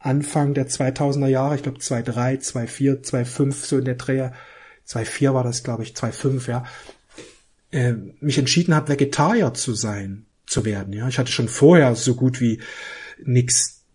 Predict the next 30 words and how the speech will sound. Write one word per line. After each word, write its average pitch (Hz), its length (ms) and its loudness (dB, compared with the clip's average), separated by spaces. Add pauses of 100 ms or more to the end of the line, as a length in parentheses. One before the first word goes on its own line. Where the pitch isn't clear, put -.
(400)
an 113 220 -2
Fleisch 117 380 0
mehr 117 100 0
gegessen. 120 600 0 (460)
Ist - 140 -4
mir 127 100 8
dann 120 160 2
irgendwann 123 320 2
mal 120 80 0
aufgefallen, 135 440 2
dass 107 120 -2
ich 123 100 0
eigentlich 120 180 -2
gar 120 100 2
kein 120 160 -2
Fleisch 123 340 4
mehr 127 160 4
esse. - 260 2 (500)
Da 131 60 2
hab 127 60 2
ich 123 80 2
gesagt, 123 260 2 (260)
nun 160 180 6
kann 127 140 4
ich 110 40 2
mich 131 120 6
auch 135 80 8
gleich 120 400 6
dazu 127 240 4
entscheiden, 131 500 4